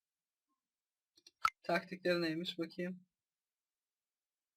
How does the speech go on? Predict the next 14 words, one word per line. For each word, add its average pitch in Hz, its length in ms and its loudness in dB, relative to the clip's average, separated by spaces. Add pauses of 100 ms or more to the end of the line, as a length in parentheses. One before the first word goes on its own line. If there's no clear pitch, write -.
(580)
Ee, 160 40 -4 (840)
Auk'la 165 600 8 (140)
gidiyormuş 175 560 8
bu 156 60 6
adam. 165 360 6 (320)
Enter 160 320 0
trigger'lık 151 480 0
yapıyormuş. 156 400 -4 (2250)
Tamam 156 340 0
bu 160 120 4
A 165 340 8
K 151 300 4
M 147 100 0
dört. 170 280 0